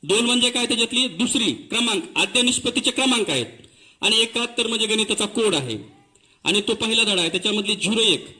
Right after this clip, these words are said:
अशा पद्धतीचं त्या ठिकाणी विद्यार्थ्याला अध्ययन निष्पत्तीची, तो कोणती अध्ययन निष्पत्ती आपण वापरली पाहिजे, पाठ्यघटकाची अगोदर निवड करायची, पाठ्यघटक निवडायची. विद्यार्थ्याला पाठ्यघटक निवडल्याच्या नंतर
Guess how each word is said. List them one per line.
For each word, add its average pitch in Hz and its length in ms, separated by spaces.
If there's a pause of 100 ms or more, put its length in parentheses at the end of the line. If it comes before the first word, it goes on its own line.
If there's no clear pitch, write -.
(120)
अशा 208 180
पद्धतीचं 220 760 (280)
त्या 214 80
ठिकाणी 208 280
विद्यार्थ्याला 196 760
अध्ययन 180 380
निष्पत्तीची, 202 920 (840)
तो 226 100
कोणती 269 600
अध्ययन 254 360
निष्पत्ती 247 440
आपण 233 240
वापरली 240 400
पाहिजे, 139 380
पाठ्यघटकाची 226 920
अगोदर 220 280
निवड 233 260
करायची, 143 420
पाठ्यघटक 214 600
निवडायची. 143 800
विद्यार्थ्याला 220 560
पाठ्यघटक 233 640
निवडल्याच्या 226 460
नंतर 202 460